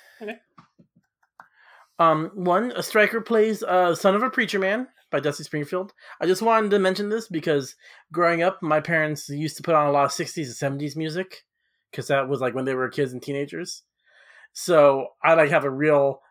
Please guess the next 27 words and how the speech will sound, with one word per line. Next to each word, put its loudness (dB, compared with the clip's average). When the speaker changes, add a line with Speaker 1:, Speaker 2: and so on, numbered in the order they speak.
Speaker 2:
nostalgic 0
feel 2
for -2
that 0
song. -4
<laughs> -8
So -4
I 0
just -2
wanted 4
to 0
mention -6
it. -14
It 4
was 6
weird -2
'cause -2
of 0
how 2
in -2
the 0
Black 2
history -2
and -4
everything -6
this -4
is, -2